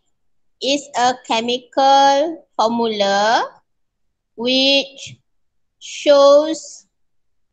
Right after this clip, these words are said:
how the atom in a molecule are bonded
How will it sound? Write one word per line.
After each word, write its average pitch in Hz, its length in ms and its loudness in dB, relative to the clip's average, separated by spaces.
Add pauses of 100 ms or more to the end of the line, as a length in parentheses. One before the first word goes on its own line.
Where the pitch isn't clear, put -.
(680)
how 285 280 2
the 233 160 -2 (160)
atom 202 640 -4 (960)
in 269 320 -6
a 208 80 -2
molecule 247 1200 0 (640)
are 208 240 2
bonded 240 960 2